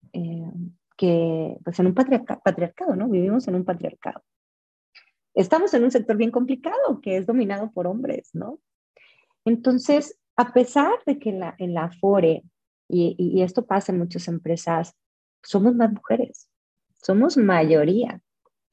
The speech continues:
pero somos minoría en puestos importantes,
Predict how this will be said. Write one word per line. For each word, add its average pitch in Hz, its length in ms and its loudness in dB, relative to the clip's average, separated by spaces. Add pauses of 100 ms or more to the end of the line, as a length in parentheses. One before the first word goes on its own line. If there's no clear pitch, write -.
(420)
pero 175 220 4
somos 202 360 2
minoría 180 840 2 (840)
en 175 200 0
puestos 175 680 -4 (840)
importantes, - 1000 -4